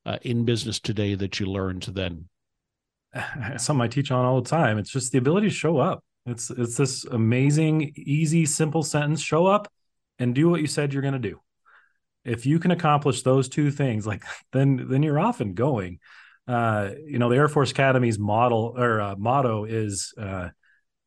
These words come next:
Speaker 2: let's see, "Integrity first, service before self, and excellence in all we do." And we have b-, built a company model or motto that's very similar to that. It's, we're just,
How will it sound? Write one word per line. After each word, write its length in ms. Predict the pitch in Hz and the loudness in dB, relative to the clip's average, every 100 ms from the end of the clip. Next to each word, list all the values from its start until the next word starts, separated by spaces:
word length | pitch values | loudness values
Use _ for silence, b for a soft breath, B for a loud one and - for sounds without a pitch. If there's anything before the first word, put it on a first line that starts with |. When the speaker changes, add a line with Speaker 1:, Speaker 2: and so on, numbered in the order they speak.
| _ _ - | _ _ -14
Speaker 2:
let's 120 | 101 | -8
see, 100 | 101 | -6
"Integrity 400 | 98 139 147 165 | -2 0 4 2
first, 400 | 151 143 139 - | 4 4 4 2
service 280 | 143 139 135 | 2 2 2
before 400 | 131 120 127 127 | -4 -2 0 0
self, 420 | 127 113 110 - | 0 -2 -2 -4
and 80 | 110 | -4
excellence 560 | 117 117 - 117 110 | -4 -4 0 0 0
in 60 | 104 | -2
all 160 | 104 101 | -2 -2
we 100 | 95 | -2
do." 220 | 90 76 _ B B B B _ | -6 -10 _ B B B B _
And 260 | 110 110 104 | -2 0 2
we 180 | 117 135 | 4 4
have 220 | 131 98 | 2 -2
b-, 80 | 98 | -8
built 260 | 110 113 113 | 0 0 0
a 240 | 104 98 - - | -4 -4 -10 -4
company 280 | 139 127 117 | -2 0 0
model 400 | 110 107 113 113 | 2 0 -2 -2
or 220 | 107 101 | -2 -2
motto 440 | 98 120 123 113 | -2 0 2 2
that's 200 | 107 - - | 0 -4 -8
very 240 | 175 185 | -2 -2
similar 380 | - 170 131 101 | 0 0 0 0
to 40 | 98 | -2
that. 220 | 107 117 | -2 -2
It's, 240 | 110 - - | -6 -10 -12
we're 80 | 110 | -12
just, 240 | 123 - | -12 -16